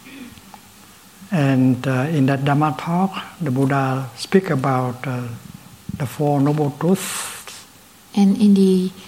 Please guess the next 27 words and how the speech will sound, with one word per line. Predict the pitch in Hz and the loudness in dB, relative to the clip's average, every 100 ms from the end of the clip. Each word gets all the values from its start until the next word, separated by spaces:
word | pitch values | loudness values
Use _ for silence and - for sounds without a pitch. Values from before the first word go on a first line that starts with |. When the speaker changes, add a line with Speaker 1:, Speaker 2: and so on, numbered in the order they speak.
| - | 0
Speaker 2:
Dharma-lezing | 208 226 226 214 214 208 208 202 196 190 | 4 6 6 6 6 6 6 8 6 4
had | 202 202 - | 2 0 2
Boeddha | 226 214 196 | 4 4 4
het | 196 196 | 2 2
over | 190 190 196 | 4 4 4
de | 190 185 | 4 2
vier | - 214 214 226 - | 2 2 4 2 2
edele | 202 196 196 190 | 4 4 4 4
waarheden. | 190 180 185 185 170 180 170 - - - - | 4 2 0 0 -2 -4 -8 -12 -20 -20 -4
Speaker 1:
That | 170 143 | 0 2
is | 143 - | 2 0
about, | 139 131 127 127 139 | 0 2 0 -2 -2
uh, | 127 120 123 | -2 -2 -2
that | 139 135 | -2 2
is | 135 131 | 0 0
about, | 123 127 123 123 117 | -2 -2 -2 -4 -6
uh, | 131 | -8
suffering | 117 - 147 - 143 139 | -6 -4 -4 0 0 0
and | 117 | -2
happiness. | 131 143 143 156 - - - - - - - | -6 -6 -6 -6 -10 -20 -20 -20 -20 -20 -4
Speaker 2:
En | 208 202 185 185 | 2 4 4 2
dat | 190 - 202 | 0 -2 -6
gaat | 196 185 190 208 | -2 -4 -2 0
over | 180 180 185 180 180 - - | 0 -2 -2 -2 -4 -10 -4
lijden | 202 190 208 226 214 220 | 2 4 6 4 2 2
en | 208 | 0
geluk. | - 190 180 180 | 0 0 -2 -4